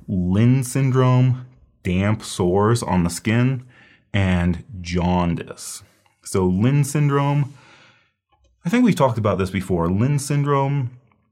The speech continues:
we sometimes translate this as painful urinary dribbling,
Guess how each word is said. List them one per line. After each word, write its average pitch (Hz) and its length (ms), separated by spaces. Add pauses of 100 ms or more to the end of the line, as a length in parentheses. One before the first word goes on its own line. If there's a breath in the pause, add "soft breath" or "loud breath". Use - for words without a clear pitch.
(280)
we 104 120
sometimes 107 600
translate 95 680
this 92 340
as 85 560 (400)
painful 113 800
urinary 98 800
dribbling, 104 800